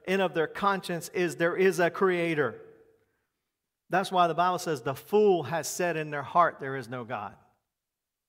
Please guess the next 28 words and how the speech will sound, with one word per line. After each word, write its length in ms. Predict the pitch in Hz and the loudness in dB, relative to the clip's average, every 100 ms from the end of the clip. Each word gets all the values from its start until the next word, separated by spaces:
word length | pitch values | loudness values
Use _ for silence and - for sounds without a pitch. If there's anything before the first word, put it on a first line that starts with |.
| _ | _
Because 260 | 151 196 175 | -4 -4 -2
it's 160 | 170 190 | -4 -2
not 220 | 196 185 | 0 0
an 60 | |
intellectual 680 | - 185 175 175 202 - 170 | -4 -4 0 0 -2 -2 -4
thing, 280 | 160 165 165 | -2 -4 -2
it's 360 | 147 151 131 165 | -4 -4 -6 -2
you 440 | 214 196 147 - | 0 0 -4 -10
coming 280 | - 196 190 | -6 -4 -2
to 100 | 170 | -2
a 40 | 156 | -4
point 360 | - 196 160 | -2 -2 -4
that 160 | 123 - | -8 -8
you're 100 | 165 | -6
saying 400 | 202 190 180 170 - - _ | -4 -2 -4 -6 -12 -20 _
that 200 | 160 - | -2 0
I 160 | 160 160 | 0 0
know 300 | 165 202 208 | 2 4 6
the 160 | 185 165 | 4 -2
facts, 460 | - 196 196 - | 0 0 0 -4
but 120 | 165 | -4
I 60 | 147 | -4
choose 380 | 139 - 208 156 | -2 -4 -4 0
not 240 | 185 180 | 0 0
to 60 | 165 | -4
believe 340 | 147 175 170 | -4 -4 -2
them 140 | 147 156 | -4 -2
anyways. 800 | 185 156 113 98 113 - - | -2 -2 -6 -8 -12 -20 -20